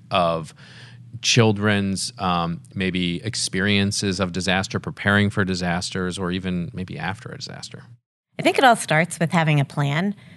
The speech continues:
Speaker 2: Uh, most importantly, having a family communications plan. So knowing how you're going to reach one another,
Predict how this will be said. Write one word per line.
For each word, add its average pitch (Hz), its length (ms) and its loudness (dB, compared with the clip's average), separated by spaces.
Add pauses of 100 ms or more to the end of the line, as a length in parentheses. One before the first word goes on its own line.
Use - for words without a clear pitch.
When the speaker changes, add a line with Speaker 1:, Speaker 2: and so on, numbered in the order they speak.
(140)
Speaker 2:
Uh, 160 300 4
most 160 320 4
importantly, 180 680 0
having 165 280 4
a 147 60 2
family 156 320 2
communications 147 800 0
plan. 175 420 0
So 160 260 0
knowing 160 540 4 (520)
how 196 100 2
you're 185 180 6
going 170 280 6
to 156 180 -4
reach 156 340 2
one 175 120 4
another, 180 540 2